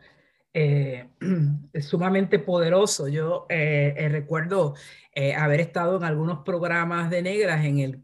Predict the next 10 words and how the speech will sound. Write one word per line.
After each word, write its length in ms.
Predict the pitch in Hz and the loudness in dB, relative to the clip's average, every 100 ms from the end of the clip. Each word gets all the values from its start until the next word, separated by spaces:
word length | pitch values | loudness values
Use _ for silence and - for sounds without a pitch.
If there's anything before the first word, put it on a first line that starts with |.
| - | -4
en 160 | 147 | 0
los 140 | 139 143 | 0 -2
cuales 300 | 143 139 160 | -4 -2 -2
yo 220 | 160 156 | 0 -2
salí 600 | 147 156 139 151 165 156 | -2 -2 0 0 0 -4
s-, 300 | 135 - - - | -8 -8 -8 -8
súper 460 | 143 - 180 170 | -8 -4 -2 2
impactada 880 | 156 147 139 143 190 175 147 156 - - - - _ _ 185 | 2 0 -2 -2 0 2 2 0 -6 -20 -20 -20 _ _ -6
y, 880 | 180 175 175 170 170 175 170 170 | -4 -2 -2 -2 -4 -4 -4 -4
eh, 440 | - 147 143 - | -2 0 0 -4